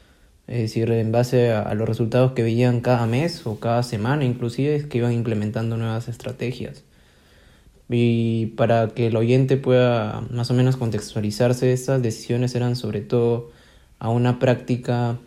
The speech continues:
en la que nosotros hacíamos roles, ¿no? En la mayoría de los casos nosotros teníamos que hacer el rol de paciente o teníamos que buscar a alguien en nuestro hogar que pueda hacer este rol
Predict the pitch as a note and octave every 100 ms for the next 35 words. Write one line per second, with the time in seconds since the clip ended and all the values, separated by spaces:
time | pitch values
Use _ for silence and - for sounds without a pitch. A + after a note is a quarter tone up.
0 | - A#2 A2 A2 A#2 B2 A#2+ A#2 B2 A#2+
1 | A2+ G#2+ C3 C3 G2 G#2 - A2+ A#2 B2+
2 | A#2 A2 A2 A2 A#2 A#2 B2+ G#2+ - B2+
3 | B2 A#2+ A2 A#2 B2 A#2+ A2 A2 A#2+ A2+
4 | G#2+ A2+ A2 A2 A2+ A#2 - - C3 C3
5 | B2+ B2 B2 - - - - - _ -
6 | A2 G#2+ G#2+ G#2+ G#2 G#2 A2+ A#2+ B2 A2+
7 | G#2 - C3 B2 A2+ A2+ A#2 A2+ A2 B2
8 | B2 - A#2 A2 - G#2+ A2 A#2+ B2 A2
9 | A2+ A2 B2 A#2 A2+ G#2+ A#2 C3